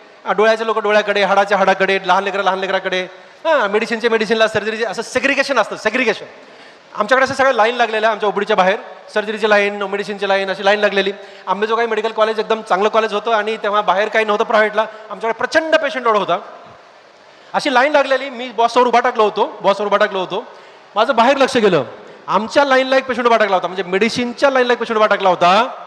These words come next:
आणि मला असं वाटलं की त्या पेशंटला मेडिसिनची नाही, सर्जरीची गरज आहे, असं मला वाटलं. मला वाटलं इथपर्यंत ठीक आहे. बॉससमोर बसलेल्या बॉसला नाही बोलायला पाहिजे, पण बोलून गेलो मी, "बॉस," मी म्हणलं, "सर, तो पेशंट आपल्या लाईनमध्ये उभा टाकलाय ना,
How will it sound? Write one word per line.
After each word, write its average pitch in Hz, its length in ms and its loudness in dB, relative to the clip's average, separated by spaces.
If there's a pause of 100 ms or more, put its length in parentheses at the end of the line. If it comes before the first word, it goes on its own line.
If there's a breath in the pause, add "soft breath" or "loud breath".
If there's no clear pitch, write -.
(1400)
आणि 226 140 -2
मला 240 220 4
असं 277 180 2
वाटलं 269 200 2
की 269 80 -6
त्या 262 180 0
पेशंटला 247 400 -4
मेडिसिनची 233 480 -2
नाही, 226 280 2
सर्जरीची 247 580 -2
गरज 214 240 2
आहे, 170 360 0 (240)
असं 196 180 -6
मला 202 200 4
वाटलं. 151 380 0
मला 175 200 0
वाटलं 202 180 2
इथपर्यंत 208 260 -6
ठीक 269 180 -2
आहे. - 280 -2 (1120 loud breath)
बॉससमोर 240 360 2
बसलेल्या 262 340 2
बॉसला 247 260 0
नाही 269 160 2
बोलायला 262 240 2
पाहिजे, 226 280 -2
पण 233 140 -4
बोलून 294 220 -2
गेलो 285 200 2
मी, 254 100 -6
"बॉस," 247 380 2 (360)
मी 208 60 -8
म्हणलं, 214 200 -4
"सर, 277 260 2 (800)
तो 233 60 -2
पेशंट 247 340 -2
आपल्या 233 200 4
लाईनमध्ये 233 280 -2
उभा 220 100 2
टाकलाय 214 280 2
ना, 202 320 0